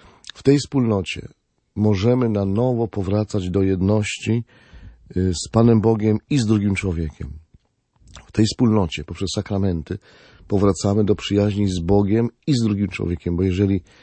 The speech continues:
idę do sakramentu pojednania, do spowiedzi świętej, to wracam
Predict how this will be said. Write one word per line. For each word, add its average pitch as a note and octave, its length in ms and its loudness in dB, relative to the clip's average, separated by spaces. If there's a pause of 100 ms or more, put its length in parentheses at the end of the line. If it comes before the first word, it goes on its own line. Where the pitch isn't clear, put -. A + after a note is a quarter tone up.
(520)
idę G2 380 4 (180)
do F#2 180 -4
sakramentu G#2 500 -2
pojednania, F#2+ 520 0
do E2 100 -6
spowiedzi F2+ 340 -4
świętej, F2 340 -4
to F#2+ 100 -2
wracam G#2+ 360 0